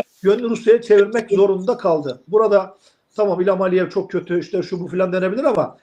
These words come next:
jeopolitik mecburiyet de İlham Aliyev'i bir anlamda, e, Rusya'nın kucağına doğru itmeye başladı.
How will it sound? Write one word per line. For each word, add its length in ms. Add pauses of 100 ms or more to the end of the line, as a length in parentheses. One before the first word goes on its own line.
(280)
jeopolitik 840 (120)
mecburiyet 600
de 160
İlham 220
Aliyev'i 400
bir 60
anlamda, 680 (380)
e, 60
Rusya'nın 720
kucağına 500
doğru 180
itmeye 400
başladı. 480